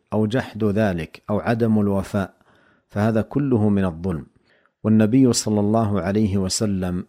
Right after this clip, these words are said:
أخبر هذا الصحابي أن من قتل في سبيل الله مقبلًا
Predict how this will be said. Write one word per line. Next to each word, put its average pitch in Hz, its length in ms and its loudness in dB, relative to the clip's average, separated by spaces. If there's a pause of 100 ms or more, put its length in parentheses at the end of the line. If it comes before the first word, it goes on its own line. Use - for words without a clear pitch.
(120)
أخبر 117 420 -2
هذا 107 380 -2
الصحابي 98 840 -4 (480)
أن 131 280 2
من 110 220 2
قتل 110 640 -4 (140)
في 113 180 -4
سبيل 107 500 0
الله 95 480 -4
مقبلًا 92 720 -2